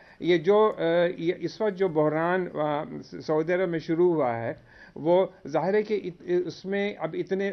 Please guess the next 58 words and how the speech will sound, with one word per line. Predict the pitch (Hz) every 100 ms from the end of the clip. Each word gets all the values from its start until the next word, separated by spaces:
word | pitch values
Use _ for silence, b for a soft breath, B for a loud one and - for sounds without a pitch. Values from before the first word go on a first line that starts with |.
| -
آ، | 156 160 - - - 196
<clears throat> |
سعود | - 160 190 165
بن | 180
عبد | 170 147
العزیز | 175 160 147 160 175
کی | 170 175
اتنی | 151 185
اولادیں | 170 147 147 156 175
اور | 165
ان | 165
کی | 165 170
اولادیں | 156 156 160 160
اتنی | 160 175
زیادہ | 147 143 185
ہو | 160 143
گئی | 143 165
ہیں |
کہ | 165
آپس | 156 143 180 175
میں | 165 175 175 B B 208
ان | - 160
کا | 156 170 170 160 135
ایک | 151 147
طرح | 156 165
سے | 165
مل | 151 165
کے | 160
رہنا | 147 156 160
تقریباً | 147 151 147 151
ناممکن | 135 131 127 139 120
ہے۔ | 117 - B B 196
جب، | 139 185 190 -
آ، | 160 156 165
س-، | 143 185
س-، | 165 - -
<clears throat> | 190 190 123 _ _ _ _ _ _ - -
جب | 170 156
سعود | 156 180 190
بن | 180 175
عبد | 151
ال-، | 170 170
عبد | 139 143
العزیز | 160 165
کا | 185
انتقال | 160 151 160 160
ہوا | 170 170
تھا | 175
تو | 190 175
اس |
سے | 156 185
پہلے | 160 180
اس | 175 -
نے | 170
یہ | 170 165
طے | 160 151
کیا | 165 143
تھا | 147